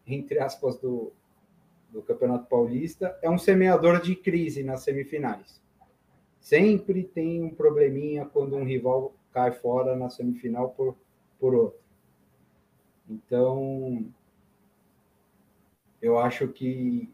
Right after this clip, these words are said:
o Palmeiras pensando, vamos dizer assim, numa dinastia, porque se ganhar três Libertadores seguidas é uma dinastia. Eu não lembro a última vez que isso aconteceu.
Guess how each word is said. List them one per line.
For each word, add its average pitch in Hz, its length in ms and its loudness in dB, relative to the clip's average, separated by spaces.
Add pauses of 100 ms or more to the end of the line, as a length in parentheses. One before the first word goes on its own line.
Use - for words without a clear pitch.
(600)
o 113 80 -2
Palmeiras 127 540 6
pensando, 123 920 0 (1300)
vamos 120 260 4
dizer 123 140 2
assim, 123 380 2 (140)
numa 139 280 4
dinastia, 156 840 4
porque 120 260 -6
se 123 140 -8
ganhar 131 260 2
três 139 380 2
Libertadores 127 720 -2
seguidas 127 420 -6
é 302 60 -8
uma 320 140 -2
dinastia. 151 640 0 (340)
Eu 123 100 -2
não 170 220 6
lembro 175 300 8
a 143 40 8
última 131 320 -2
vez 123 200 -4
que 131 120 -12
isso 127 180 -4
aconteceu. 127 1080 0